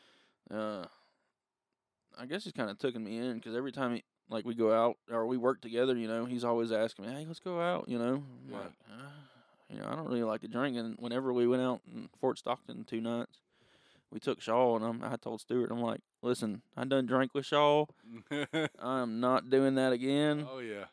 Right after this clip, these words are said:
Speaker 1: And, uh, and he looked at me, and he was like, "I already know," you know?
Speaker 2: Yeah, he
Speaker 1: So I,
Speaker 2: already
Speaker 1: I, I
Speaker 2: knows.
Speaker 1: think I drank two beers, and that was it. I
Speaker 2: That
Speaker 1: just
Speaker 2: was
Speaker 1: drank
Speaker 2: it.
Speaker 1: me a
Speaker 2: Are
Speaker 1: sweet,
Speaker 2: you, are you
Speaker 1: sweet tea.
Speaker 2: saying it because the wife is listening to the podcast? "I only
Speaker 1: No,
Speaker 2: drank two
Speaker 1: no,
Speaker 2: beers."
Speaker 1: no.
Speaker 2: It's really like, uh,
Speaker 1: No.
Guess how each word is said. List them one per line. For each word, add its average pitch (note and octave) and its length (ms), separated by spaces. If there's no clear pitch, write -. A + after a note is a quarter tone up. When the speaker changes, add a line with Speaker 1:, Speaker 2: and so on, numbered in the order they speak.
Speaker 1:
And, A2+ 200
uh, G#2+ 320
and G2 260
he A2+ 140
looked G#2 180
at C#2 80
me, A#2 160
and A2+ 80
he A#2+ 80
was A2+ 160
like, F2 220
"I - 80
already A2+ 280
know," F#2 260
you - 160
know? - 200
Speaker 2:
Yeah, - 60
he C#3 60
Speaker 1:
So D3 80
I, A2+ 140
Speaker 2:
already A#2 160
Speaker 1:
I, C3 60
I - 40
Speaker 2:
knows. C3+ 220
Speaker 1:
think D#3+ 120
I D#3+ 40
drank C#3 260
two C3 140
beers, A#2+ 400
and A2 200
that B2+ 160
was A2+ 160
it. A#2 240
I A#2+ 40
Speaker 2:
That A#2 140
Speaker 1:
just F#2 140
Speaker 2:
was F2 80
Speaker 1:
drank C#3 180
Speaker 2:
it. B2 40
Speaker 1:
me C3+ 60
a - 20
Speaker 2:
Are - 40
Speaker 1:
sweet, - 280
Speaker 2:
you, D#3+ 160
are C#3 120
you D#3+ 160
Speaker 1:
sweet - 200
tea. - 40
Speaker 2:
saying D#3 200
it D#3+ 160
because C#3 320
the B2+ 80
wife A#2 420
is A2 140
listening A2+ 460
to A#2 100
the A2+ 40
podcast? A2+ 640
"I A2+ 60
only A#2 200
Speaker 1:
No, A#2 200
Speaker 2:
drank G#2+ 140
two B2+ 120
Speaker 1:
no, G2+ 80
Speaker 2:
beers." B2 480
Speaker 1:
no. A#2 280
Speaker 2:
It's G#2+ 100
really C3 180
like, G#2+ 540
uh, B2 80
Speaker 1:
No. F#2 220